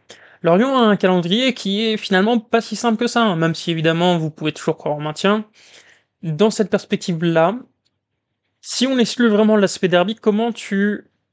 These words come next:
abordes la réception de Brest, seconde Ligue un ? Est-ce que vraiment c'est victoire impérative pour que Lorient puisse continuer à espérer le maintien, ou est-ce que finalement un match nul,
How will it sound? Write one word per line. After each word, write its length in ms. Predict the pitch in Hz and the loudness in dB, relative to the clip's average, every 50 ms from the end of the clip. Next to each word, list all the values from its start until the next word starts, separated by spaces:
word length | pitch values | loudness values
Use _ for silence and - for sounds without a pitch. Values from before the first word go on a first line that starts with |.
| _ _ _ _ _ _ _ - | _ _ _ _ _ _ _ -4
abordes 600 | 190 180 175 160 175 196 202 208 202 185 185 - - - | -2 -2 0 2 2 4 4 4 2 0 -4 -8 -10 -12
la 400 | - 185 185 180 175 170 170 165 | -10 -6 -4 -2 0 2 2 2
réception 480 | 175 175 - - 175 - - 226 214 190 | 2 2 0 -2 -6 -4 -2 0 2 2
de 80 | 175 | 2
Brest, 400 | 165 151 160 165 190 202 - - | 2 2 2 2 0 0 -2 -8
seconde 440 | - - - - 190 175 196 190 185 | -12 -6 -2 -2 0 2 2 0 0
Ligue 200 | 175 170 160 160 | 0 0 0 0
un ? 140 | 143 147 - - - - - - _ _ | -2 -2 -6 -12 -20 -20 -20 -20 _ _
Est-ce 160 | - 175 - | -4 -4 -4
que 380 | - - 220 220 220 220 - - | -2 0 2 4 4 2 2 -2
vraiment 540 | - 180 160 160 170 175 180 180 185 190 190 | -6 -4 0 2 2 4 4 4 4 2 2
c'est 180 | 185 - 180 165 | 2 0 -2 0
victoire 380 | 156 165 185 - - 196 185 | 0 0 0 2 2 2 2
impérative 560 | 185 165 185 175 175 175 175 - 196 190 - | 2 2 2 4 2 2 0 0 -2 -4 -2
pour 160 | - 170 - - | -4 -8 -4 -2
que 80 | 175 | 0
Lorient 280 | 160 160 165 170 170 170 | 2 2 2 2 0 -2
puisse 280 | 165 - 160 - - | -2 -6 -8 -10 -4
continuer 500 | - 208 190 - - 202 185 185 180 180 | -2 -2 -2 0 0 2 4 4 4 4
à 60 | 175 170 | 4 2
espérer 600 | 160 - - - 170 165 170 170 170 160 - _ _ _ _ - | 0 -2 -2 -2 0 2 2 2 0 -2 -6 _ _ _ _ -8
le 160 | - 156 151 | -6 -4 -2
maintien, 440 | 147 156 151 - - 190 214 220 214 - - - - - _ _ _ - | -2 -2 -4 -2 0 0 0 0 -2 -8 -16 -20 -20 -20 _ _ _ 0
ou 140 | 190 233 269 | 2 2 2
est-ce 120 | 226 - | 2 2
que 100 | - 233 | 0 -2
finalement 420 | - - 190 175 170 180 202 - - | 0 2 2 2 2 2 0 0 -2
un 80 | - 185 | -2 0
match 280 | 170 170 170 - - | 2 2 0 0 0
nul, 420 | - 170 180 196 220 240 240 - | 2 2 4 4 2 2 -2 -4